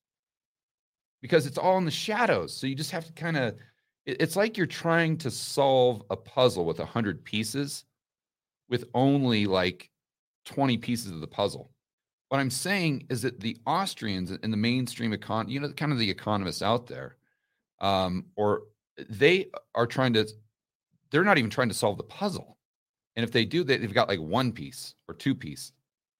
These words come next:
Nobody has all one hundred pieces. Nobody. That, I definitely don't.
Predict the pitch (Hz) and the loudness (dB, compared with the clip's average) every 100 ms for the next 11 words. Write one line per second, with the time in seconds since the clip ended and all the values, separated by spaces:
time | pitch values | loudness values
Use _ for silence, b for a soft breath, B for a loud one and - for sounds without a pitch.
0 | _ _ _ _ _ _ 127 202 220 123 | _ _ _ _ _ _ 2 4 4 2
1 | 107 98 92 98 - 101 87 87 71 80 | 4 4 4 2 2 -2 -2 -4 -6 -10
2 | - - - _ _ 139 156 147 95 78 | -12 -14 -20 _ _ -4 4 4 2 -8
3 | - _ _ _ _ _ - 98 - 127 | -14 _ _ _ _ _ -12 -12 2 6
4 | 165 107 82 67 - 67 67 69 80 | 6 6 -2 -2 -14 -14 -10 -12 -14